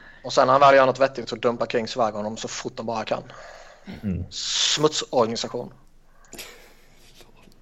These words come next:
Speaker 2: <laughs> LOL.
Speaker 1: Vadå LOL? Du vet, det är sant. Ja, men det är faktiskt imponerande att man inte ger upp sådär. Men sen är väl... Jag kan inte hur han har det utanför, men det kan ju ha varit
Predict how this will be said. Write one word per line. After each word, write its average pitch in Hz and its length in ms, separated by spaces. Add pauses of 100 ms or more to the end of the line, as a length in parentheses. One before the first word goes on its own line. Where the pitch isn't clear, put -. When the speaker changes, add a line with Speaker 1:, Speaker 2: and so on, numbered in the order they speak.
(1800)
Speaker 2:
<laughs> - 360
LOL. 92 80 (1000)
Speaker 1:
Vadå 113 160
LOL? 131 340
Du 135 80
vet, 131 140
det 131 60
är 131 40
sant. - 400 (1200)
Ja, 127 100
men 151 80
det 147 60
är - 20
faktiskt 175 320 (200)
imponerande 131 560
att 131 140
man 143 140
inte 143 220 (300)
ger 123 200
upp - 200
sådär. 135 260 (100)
Men 127 100
sen 151 180
är 160 60
väl... 151 200 (880)
Jag 131 180
kan 135 200
inte 135 200 (600)
hur 127 180
han 127 200
har 127 180
det 117 140
utanför, 123 640
men 120 120
det 120 60
kan 123 160
ju 123 60
ha 120 60
varit - 340